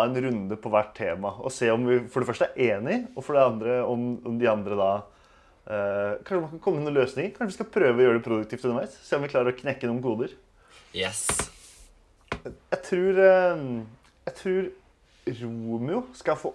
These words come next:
Speaker 1: åpne ballet. Hvis du har en liste på fem ting. Ta den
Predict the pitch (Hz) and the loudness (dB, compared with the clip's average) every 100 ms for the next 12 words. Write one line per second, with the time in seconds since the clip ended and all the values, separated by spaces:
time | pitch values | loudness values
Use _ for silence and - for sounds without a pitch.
0 | - 143 120 92 - - 120 127 - 92 | -6 0 2 2 -4 -8 -2 -2 -2 -4
1 | 92 98 123 123 - - 127 - 139 120 | -2 0 -2 -2 -16 -10 -8 -6 -4 0
2 | 117 131 135 131 135 131 127 - 110 120 | 2 4 2 0 -4 -8 -10 -12 -8 -2
3 | 120 117 117 _ _ _ _ _ _ 120 | -2 -2 -8 _ _ _ _ _ _ -20
4 | 117 - 127 127 131 127 190 240 - 147 | -16 -2 -2 -2 -8 -4 -4 -4 -4 -2
5 | 139 | -2